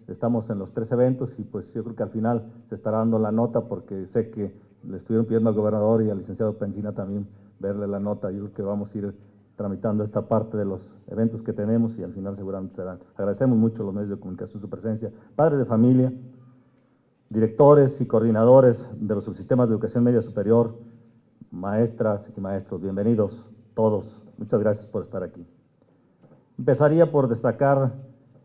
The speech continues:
la obligatoriedad que tiene la educación media superior, elevada a rango constitucional en el año de dos mil once por parte del Congreso de la Unión, y el reto de consolidar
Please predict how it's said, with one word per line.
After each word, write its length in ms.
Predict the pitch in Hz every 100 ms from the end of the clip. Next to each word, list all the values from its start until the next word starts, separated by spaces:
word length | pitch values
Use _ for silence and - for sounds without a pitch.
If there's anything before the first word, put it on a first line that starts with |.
| _ _ _ _ _
la 480 | - 120 123 120 113 - -
obligatoriedad 920 | 131 135 117 117 120 120 135 151 151
que 140 | 117
tiene 320 | 113 131 131
la 60 | 120
educación 380 | 107 110 - 123
media 180 | 127 117
superior, 540 | 117 104 107 123 139 - - - -
elevada 540 | 107 104 123 120 113
a 200 | 98 104
rango 400 | 110 123 123 113
constitucional 720 | 107 - - 98 107 135 151 - - - _ _ _ _
en 120 | 110 117
el 100 | 127
año 240 | 131 123
de 60 | 107
dos 120 | 107
mil 160 | 120
once 300 | 127 135 131
por 240 | 120 - -
parte 260 | 123 113
del 100 | 117
Congreso 380 | - 95 101 110
de 80 | 107
la 60 | 98
Unión, 320 | 113 123 120 - - - - - _ _ _ _
y 120 | 131
el 120 | 135 135
reto 400 | 165 156 120 - - - _ _ _ _ _ _
de 180 | 117 117
consolidar 640 | 120 113 113 117 135 123